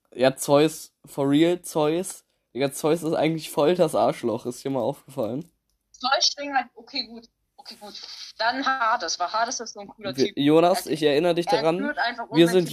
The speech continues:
Speaker 2: Menschen,
Speaker 1: jugendfreundlich
Speaker 2: führt
Speaker 1: und haben keine Werbefreundlichkeit. Ähm, deswegen sagen wir auch nichts, was unsere nicht vorhandene Werbefreundlichkeit zerstören könnte.
Speaker 2: Okay.
Speaker 1: Das haben wir, glaub ich, schon
Speaker 2: Hades.
Speaker 1: verkackt, aber passt schon.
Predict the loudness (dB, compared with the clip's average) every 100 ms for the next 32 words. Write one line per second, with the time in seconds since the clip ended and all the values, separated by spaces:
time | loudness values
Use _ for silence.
0 | 0 2 2 2 0 -4 4 4 4 2
1 | 2 2 2 2 4 4 2 0 2 2
2 | 2 2 2 -2 -2 -2 -2 -6 0 2
3 | 0 -4 -16 _ _ _ _ _ _ _
4 | -2 0 0 -2 _ _ _ _ _ -4
5 | -2 2 2 4 4 2 2 -2 -14 _
6 | _ -4 4 4 4 2 0 0 -2 -2
7 | -6 -4 -4 -2 0 0 -2 -2 0 2
8 | 4 4 4 0 -4 -4 -6 -4 -4 -4
9 | -6 -4 -2 -2 0 0 -2 -8 _ _
10 | _ _ _ _ _ _ _ _ _ _
11 | _ _ _ _ _ _ _ -18 -4 -4
12 | -4 -8 _ -8 -4 0 2 2 2 0
13 | -2 -4 0 0 0 -2 -4 -2 -2 -6
14 | -8 -16